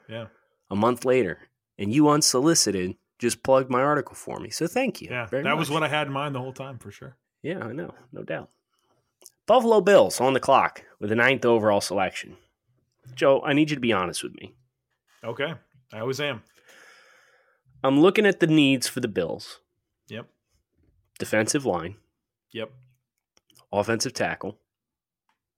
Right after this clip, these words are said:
Speaker 1: Somewhat, yep.
Speaker 2: And I don't think wide receiver or corner is really that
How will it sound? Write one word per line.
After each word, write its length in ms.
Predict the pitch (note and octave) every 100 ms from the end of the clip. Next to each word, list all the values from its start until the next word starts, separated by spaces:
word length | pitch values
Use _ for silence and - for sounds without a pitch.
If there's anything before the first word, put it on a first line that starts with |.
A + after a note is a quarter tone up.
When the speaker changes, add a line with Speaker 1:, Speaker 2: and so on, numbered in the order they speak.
| _ _ _
Speaker 1:
Somewhat, 460 | - - A2+ A2 A2
yep. 180 | B2 A#2+ - _ _ _ _ _ _ _ _ _ _ _ _ -
Speaker 2:
And 480 | G#2 G2+ G2 G2 G2+
I 80 |
don't 160 | A2+ B2+
think 160 | C3 A#2
wide 240 | A2 A2
receiver 720 | G#2 - G#2 G2+ F#2+ G2 F#2 -
or 260 | F#2+ F#2
corner 420 | - - G2+ F#2+ F2
is 120 | E2+
really 280 | F#2 F2 D#2+
that 320 | E2+ F2